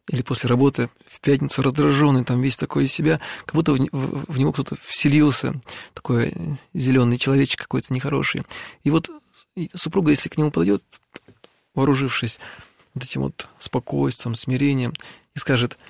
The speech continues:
«Ну, наверное, не то, что я те-, я тебя не боюсь», какие-то другие слова скажет, но просто вот, просто вот самим вот этим вот, ну вот, всем своим видом она должна показать и принять часть его вот этой боли, часть его, э,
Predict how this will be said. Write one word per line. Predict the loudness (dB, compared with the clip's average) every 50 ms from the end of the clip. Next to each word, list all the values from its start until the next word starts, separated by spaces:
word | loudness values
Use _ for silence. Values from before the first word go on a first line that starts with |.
| -20 _ _ -2
«Ну, | 0
наверное, | 2 4 4 4
не | 4
то, | 4 2
что | 0 2 0
я | 0
те-, | -2 0 0 0 0 0
я | 0 0 0 0
тебя | 2 4 4
не | 4 4
боюсь», | 6 6 6 6 4 2 0
какие-то | -2 -8 -8 -4 0
другие | 0 2 4 6 4 4
слова | 4 0 -2 -2 -2
скажет, | -2 -4 -4 -6 -6 -8 -10 -10
но | -6
просто | -6 -6 -6 -4 -2 -2
вот, | -2 -2 -2 -6 -12 -18 -18 -18 -20 -20 _ _ _ _ _ _ -6
просто | -4 -4 -2 -4 -6
вот | -6 -4
самим | -2 0 2 2 4 2 2
вот | 0 -4 -6
этим | -6 -4 -4
вот, | -4 -4 -6 -12 -18 -20 -20 -20 _ _ _ _ _ _ _ _ _ _ _ _ _ _ _ _ _ _ _ -4
ну | -2 -2 -2
вот, | -2 -4 _ -12 -14 -14 -14 -18 _ _ -4
всем | 0 2 2 2
своим | 2 2 0 2
видом | 2 2 2 2 2 0
она | 0 -2 -4 -6 -10 -16 -18 -18 -18 -20 -20 _ _ _ _ _ _ _
должна | 0 0 2 0 -2
показать | -2 -2 0 0 2 2 0 0 0
и | 0 0 0 -2 -8 _
принять | 0 4 6 6 6 6 4 2 -2 -6 -10 -14 _ _ _
часть | -2 0 2 2 2 0 -2 -2
его | -2 0 0 0 0 0 -2 -4 -8 -14 -20 -20 -20 -20 -20 _ _
вот | -8 -4
этой | -2 -2
боли, | 0 0 2 2 2 2 2 0 -4 -4
часть | -2 0 0 0 0 -2
его, | -2 0 0 0 -2 -4
э, | -6 -10 -10 -10 -10 -10